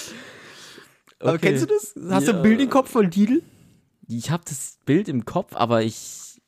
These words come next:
Speaker 2: ich kann, also, ich verstehe den Reiz irgendwie jetzt. Würde ich jetzt nicht so, hätte ich
Speaker 1: Okay,
Speaker 2: jetzt
Speaker 1: dann,
Speaker 2: nicht so,
Speaker 1: dann
Speaker 2: so gefühlt.
Speaker 1: daran anhängend würde ich einfach gleich mit Stickeralben weitermachen. Weil, ich meine, ist ja so ähnlich. Und
Speaker 2: Ja.
Speaker 1: verstehst du den Reiz auch nicht?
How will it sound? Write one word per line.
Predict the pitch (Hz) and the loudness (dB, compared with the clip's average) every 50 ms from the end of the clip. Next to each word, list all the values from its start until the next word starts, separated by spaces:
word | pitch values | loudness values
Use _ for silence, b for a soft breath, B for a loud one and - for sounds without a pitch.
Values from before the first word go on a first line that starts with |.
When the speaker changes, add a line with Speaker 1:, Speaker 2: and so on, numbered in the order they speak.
| _ _ _ _ _ _ _ _ _ _ _ _ | _ _ _ _ _ _ _ _ _ _ _ _
Speaker 2:
ich | - - - | -20 -20 -16
kann, | - - 110 98 98 | -16 -14 -14 -14 -16
also, | 98 - 107 104 101 - - _ _ _ _ | -14 -10 -6 -6 -6 -6 -6 _ _ _ _
ich | - - 127 - - - - _ _ _ | -18 -16 -16 -16 -18 -20 -20 _ _ _
verstehe | - - - - 107 104 104 | -18 -14 -6 -2 0 0 0
den | 107 104 | -2 -4
Reiz | - - 104 101 - - - - | -6 -6 -6 -6 -6 -10 -12 -10
irgendwie | 107 113 107 101 104 | -8 -8 -8 -8 -10
jetzt. | 101 - - - | -12 -12 -12 -4
Würde | 113 110 104 107 | -2 -2 -2 0
ich | 104 | -2
jetzt | 110 - - | -4 -4 -6
nicht | 113 104 - | -8 -8 -8
so, | - 107 101 101 101 98 113 - | -8 -8 -6 -6 -8 -10 -12 -10
hätte | - 110 101 | -10 -4 -2
ich | 190 | -2
Speaker 1:
Okay, | 175 - 185 | 2 2 2
Speaker 2:
jetzt | 175 175 | 2 0
Speaker 1:
dann, | 185 107 | -2 -4
Speaker 2:
nicht | 101 - | -8 -4
so, | 139 | -2
Speaker 1:
dann | 165 180 | -2 -2
Speaker 2:
so | 196 - | -2 -4
gefühlt. | - 170 147 - | -8 -6 0 2
Speaker 1:
daran | 180 202 233 240 226 214 - | 2 2 2 0 -4 -2 0
anhängend | - 190 233 208 185 165 180 202 220 214 - | 0 0 2 2 0 2 0 0 -2 0 0
würde | 190 196 | 0 0
ich | 208 190 | 2 -2
einfach | 185 175 180 | -2 -2 -2
gleich | - 143 147 170 - - 156 | -2 0 0 0 -2 -4 -2
mit | 156 160 156 | -2 -2 -2
Stickeralben | - - - 247 233 - 190 - 131 131 131 127 | -4 -6 -6 -6 -4 -4 -4 -4 -2 -2 -2 -2
weitermachen. | 131 127 123 131 127 127 123 - 131 135 139 _ _ _ _ _ | -2 -2 -2 -2 -4 -4 -6 -6 -10 -10 -12 _ _ _ _ _
Weil, | - 127 117 110 71 | -4 -4 -4 -4 -6
ich | 139 - - | -10 -6 -4
meine, | 131 127 127 127 | -4 -4 -4 -6
ist | 131 - - | -8 -6 -6
ja | - - 156 | -6 -6 -6
so | - - | -8 -6
ähnlich. | - 135 147 170 220 254 - - | -4 -2 -2 -2 -2 -4 -6 -8
Und | 151 127 120 - - | -10 -10 -10 -10 -8
Speaker 2:
Ja. | 131 | -6
Speaker 1:
verstehst | 120 143 151 - 175 156 - | -2 -2 0 0 0 -2 -2
du | 143 | -4
den | 143 | -4
Reiz | 135 139 135 - | -2 -4 -4 -4
auch | 110 151 170 - | -6 -6 -6 -6
nicht? | 269 269 - | -10 -12 -12